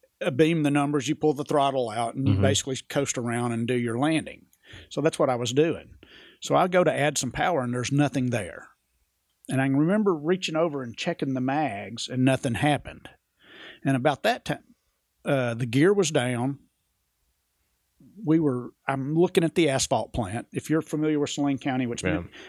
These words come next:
Speaker 1: you know, we, we're landing on runway two,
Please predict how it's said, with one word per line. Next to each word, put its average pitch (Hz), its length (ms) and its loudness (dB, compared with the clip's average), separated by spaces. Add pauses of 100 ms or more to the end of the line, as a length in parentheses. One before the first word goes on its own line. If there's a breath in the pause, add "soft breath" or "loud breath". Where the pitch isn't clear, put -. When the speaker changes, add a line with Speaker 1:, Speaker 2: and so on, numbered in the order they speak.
(140 loud breath)
Speaker 1:
you 135 120 2
know, 123 120 0
we, 131 120 0
we're 139 340 2
landing 151 300 2
on 143 160 0
runway 143 440 0 (760)
two, 123 380 0